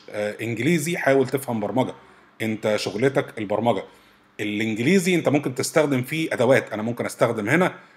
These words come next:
جوجل ترانسليت، ممكن استخدم تشات جي بي تي، ممكن استخدم حاجات تانية عشان تساعدني على كتابه الانجليزي. لكن مفيش اي تول هتساعدك انك تفهم برمجه، لأن مش، مش موجوده لسه،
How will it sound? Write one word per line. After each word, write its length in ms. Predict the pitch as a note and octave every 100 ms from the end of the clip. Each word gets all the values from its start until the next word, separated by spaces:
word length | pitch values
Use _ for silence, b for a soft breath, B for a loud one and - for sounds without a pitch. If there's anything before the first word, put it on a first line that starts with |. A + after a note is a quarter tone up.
| B B
جوجل 220 | A#2+ B2
ترانسليت، 600 | - G#2 F#2+ C#3+ E3 -
ممكن 220 | A#2+ B2+ A2
استخدم 420 | - B2 A2+ G2
تشات 180 | - B2+
جي 100 | A2+
بي 80 |
تي، 160 | A2+ E3
ممكن 220 | D3 B2+
استخدم 360 | G#2 - B2 A#2
حاجات 320 | A#2+ C#3+ C#3+
تانية 320 | F3 F3 E3+ B B B
عشان 300 | G2+ C#3 C#3+
تساعدني 580 | C3 A#2 C3+ D3 C#3+ A#2+
على 320 | C3 C#3+ C#3
كتابه 380 | - C#3 C3+ C3
الانجليزي. 540 | G#2 G2+ G#2 B2+ - - _ b b b b G2+
لكن 360 | A2 B2+ A2+
مفيش 500 | A2+ F#3 G#3 - - E3+
اي 300 | G3+ E3 C#3+
تول 420 | - E3 E3 F#3+ - -
هتساعدك 520 | C#3 - F3+ F3+ -
انك 180 | C3 C3
تفهم 340 | F#3 F#3 C3+
برمجه، 260 | A2+ A2+ A#2 - _
لأن 160 | G#2+ A2+
مش، 140 | G2+
مش 420 | A2+ G#2+ A2 G#2
موجوده 300 | A#2+ C3 D#3
لسه، 260 | C3+ C3